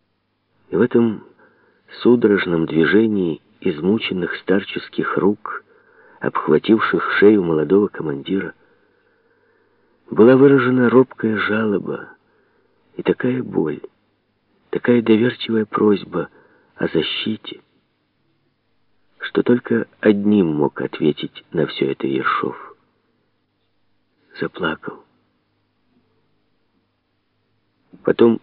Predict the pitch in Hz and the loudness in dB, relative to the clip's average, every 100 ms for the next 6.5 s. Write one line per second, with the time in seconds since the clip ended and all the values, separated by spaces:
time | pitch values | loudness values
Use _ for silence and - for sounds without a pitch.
0 | - 110 110 110 - 104 107 113 107 - | 0 4 4 0 2 4 6 6 2 -2
1 | - 90 90 - _ - 78 78 87 104 | -2 2 2 0 _ -2 0 2 2 2
2 | 95 80 80 87 85 80 - _ _ _ | 0 -2 -2 -2 -2 -8 -18 _ _ _
3 | _ _ _ _ _ _ _ _ _ _ | _ _ _ _ _ _ _ _ _ _
4 | - 87 113 - - - _ _ - 87 | 0 4 4 0 -14 -20 _ _ -4 0
5 | 78 76 78 76 - 101 123 117 113 107 | 2 2 2 0 -2 4 4 4 -2 -4
6 | 98 92 98 92 | 0 0 0 -4